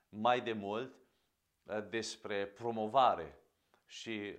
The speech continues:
le spuneam, „Dar de ce e așa stufoasă promovarea? De ce e așa de greu să promoveze cineva în industria aceasta?”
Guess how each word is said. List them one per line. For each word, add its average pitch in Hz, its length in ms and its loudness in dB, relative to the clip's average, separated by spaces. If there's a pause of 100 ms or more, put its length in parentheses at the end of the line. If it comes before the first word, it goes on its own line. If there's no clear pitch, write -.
le 113 100 -6
spuneam, 123 400 -4
„Dar 117 100 -6
de 127 80 -4
ce - 300 -8
e 175 200 -2
așa 156 220 -4
stufoasă 127 580 -6
promovarea? 95 580 -4
De 92 160 -6
ce - 240 -10
e 151 40 -4
așa 139 240 -6
de 107 120 -8
greu 104 420 -4 (240)
să - 220 -8
promoveze 104 800 -4
cineva 95 520 -4
în 92 80 -10
industria 92 420 -10
aceasta?” - 440 -8